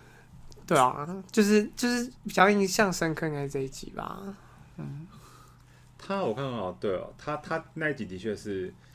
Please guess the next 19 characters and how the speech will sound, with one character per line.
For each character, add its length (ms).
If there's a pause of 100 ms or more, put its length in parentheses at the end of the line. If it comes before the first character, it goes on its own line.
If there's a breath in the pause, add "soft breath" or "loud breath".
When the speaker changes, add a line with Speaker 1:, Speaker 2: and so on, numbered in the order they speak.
(120)
Speaker 1:
最 160
多。 100
Speaker 2:
的 100
确 200
是， 140 (200)
的 140
确 60
是 100
最 160
多。 80
哎， 260 (300 loud breath)
可 100
是 140
有 180
一 60
个 200
我 160
也 140
是 340